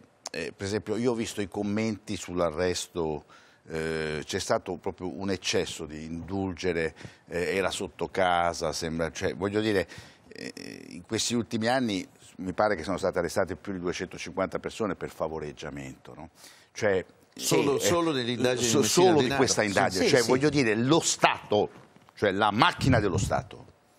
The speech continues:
Speaker 1: cioè gli investigatori,
Speaker 3: Forze dell'ordine,
Speaker 1: eh, forze dell'ordine hanno
Speaker 3: investigatori,
Speaker 1: fatto un lavoro
Speaker 3: magistrati, sì.
Speaker 1: serio, importante, il risultato è enorme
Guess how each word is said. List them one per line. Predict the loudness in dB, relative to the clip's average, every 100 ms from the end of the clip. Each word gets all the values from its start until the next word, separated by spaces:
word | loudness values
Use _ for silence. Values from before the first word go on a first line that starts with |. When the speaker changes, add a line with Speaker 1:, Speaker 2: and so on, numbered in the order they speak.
| _ -20 _
Speaker 1:
cioè | -2 2
gli | 4
investigatori, | 4 2 2 2 2 -2 -4 -8
Speaker 3:
Forze | -2 -2 0 -2
dell'ordine, | 0 0 2 2 4
Speaker 1:
eh, |
forze | 2 4 4
dell'ordine | 6 4 4
hanno | 4
Speaker 3:
investigatori, | 4 4
Speaker 1:
fatto | 4
un | 4
lavoro | 6 4 4
Speaker 3:
magistrati, | 4 4
sì. | 4
Speaker 1:
serio, | 4 2
importante, | 4 2 4 2 2 0 0
il | 2
risultato | 2 0 2 2 4 2
è | 2
enorme | 2 2 2 2 0 -4 -4